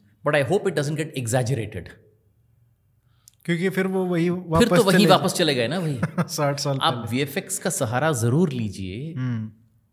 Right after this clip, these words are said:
Speaker 1: for better production value, for better cinematography। for better sound,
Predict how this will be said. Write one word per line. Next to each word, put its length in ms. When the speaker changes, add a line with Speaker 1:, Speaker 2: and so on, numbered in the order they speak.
Speaker 1:
for 320
better 460
production 520
value, 360
for 160
better 340
cinematography। 840
for 160
better 500
sound, 340